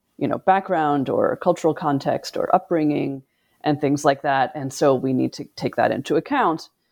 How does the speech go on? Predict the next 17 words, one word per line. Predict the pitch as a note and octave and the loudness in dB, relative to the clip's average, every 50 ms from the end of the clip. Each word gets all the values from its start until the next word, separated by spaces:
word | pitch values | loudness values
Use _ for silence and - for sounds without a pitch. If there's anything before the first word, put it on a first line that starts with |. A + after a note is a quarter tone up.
| _ _ _ _ _ _ | _ _ _ _ _ _
uh, | - D#3+ C#3 C#3 | -4 -2 0 0
when | C#3 C#3 D3+ D3+ D3+ D3+ D3 C#3+ C3 C3+ - _ _ _ _ _ _ _ _ _ _ _ _ _ _ | 0 0 -2 0 0 2 2 0 0 -4 -10 _ _ _ _ _ _ _ _ _ _ _ _ _ _
dealing | - F3 E3+ D#3 D#3 | 2 2 4 4 2
with | D#3 D3+ C#3+ | -2 0 0
other | D3+ C#3+ D3 C#3 | 2 2 2 0
people | - - D3 - - C#3+ C3+ | -2 -6 -6 -2 0 2 2
with | C3+ C#3 C3 - | 2 2 0 -2
diverse | - B2+ - A#2+ A#2 - | -2 0 2 0 0 0
perspectives, | - - - - - A#3+ A3+ - - E3+ E3 D3 - | -4 -6 -4 2 2 2 2 2 2 0 0 0 0
and, | D#3 C3+ B2+ A2+ - - | 0 0 0 0 -2 -4
and | C3 C3 C3 | -4 -4 -4
have | C#3+ C#3+ A#2+ A2 A2+ - - - | -2 -2 -2 -2 -4 -6 -6 -2
a | - C3+ | -2 -2
kind | - - B2+ - A#2 | 0 -2 -4 -6 -6
of | C3+ B2+ - _ _ _ _ _ _ _ _ _ _ | -8 -10 -12 _ _ _ _ _ _ _ _ _ _
humility | - - G3+ A3 A#3+ A3+ G3+ F#3 F3 E3 D#3+ D#3 D#3+ | -6 -4 -2 0 0 0 2 2 2 2 2 0 -2
in | - - C#3 B2 A#2 A#2+ A2+ A2+ | -2 0 0 0 0 -2 -4 -8